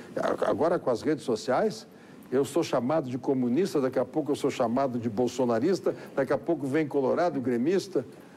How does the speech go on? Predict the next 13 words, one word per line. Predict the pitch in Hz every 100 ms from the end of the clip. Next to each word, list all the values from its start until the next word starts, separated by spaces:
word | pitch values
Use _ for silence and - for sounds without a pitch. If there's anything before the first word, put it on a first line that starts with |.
| - -
É, | 95 87 87 - - - 127
a |
gente | 107 151 -
sempre, | - 214 196
de-, | 160
dependendo | 139 127 175 160 156 208
do | 170
que | 120 143
diz, | 139 233 - - - - -
recebe. | - 165 - 160 160 151 160
Te | - -
prepara, | 151 190 208 175
Lívia. | 113 92